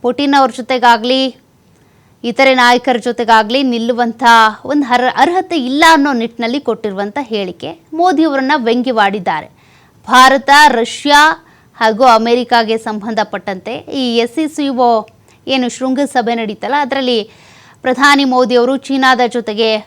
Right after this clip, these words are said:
ಸಾಕಷ್ಟು ಒಪ್ಪಂದಗಳಿಗೆ ಸಹಿ ಕೂಡ ಹಾಕಿದ್ರು. ಅದರ ಬೆನ್ನಲ್ಲೇ ಈಗ ಪೀಟರ್ ಅವರು ಈ ರೀತಿಯಾಗಿ ಪದೇ ಪದೇ ಒಂದಷ್ಟು ಹೇಳಿಕೆಗಳನ್ನ ಕೊಡೋದ್ರ ಮೂಲಕ ವಿವಾದಗಳನ್ನ ತಮ್ಮ ಮೈ ಮೇಲೆ ಎಳೆದುಕೊಳ್ತಾ ಇದ್ದಾರೆ.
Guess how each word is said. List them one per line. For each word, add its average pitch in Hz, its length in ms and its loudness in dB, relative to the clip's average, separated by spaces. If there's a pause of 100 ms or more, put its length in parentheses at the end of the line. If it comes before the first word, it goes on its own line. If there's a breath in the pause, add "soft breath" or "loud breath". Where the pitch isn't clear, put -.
(160)
ಸಾಕಷ್ಟು 247 420 -2
ಒಪ್ಪಂದಗಳಿಗೆ 226 680 -4
ಸಹಿ 233 320 -6
ಕೂಡ 214 260 -6
ಹಾಕಿದ್ರು. 214 460 -6
ಅದರ 247 220 0
ಬೆನ್ನಲ್ಲೇ 262 520 -2
ಈಗ 208 100 -6 (720 soft breath)
ಪೀಟರ್ 330 380 0
ಅವರು 269 240 0
ಈ 285 100 -2
ರೀತಿಯಾಗಿ 233 460 -2
ಪದೇ 226 300 -4
ಪದೇ 226 520 -6
ಒಂದಷ್ಟು 247 400 -6
ಹೇಳಿಕೆಗಳನ್ನ 240 720 -2
ಕೊಡೋದ್ರ 226 420 -2
ಮೂಲಕ 202 420 -4 (320)
ವಿವಾದಗಳನ್ನ 269 800 0
ತಮ್ಮ 233 340 -2
ಮೈ 220 260 -4
ಮೇಲೆ 254 340 -2
ಎಳೆದುಕೊಳ್ತಾ 208 600 -2
ಇದ್ದಾರೆ. 196 300 -4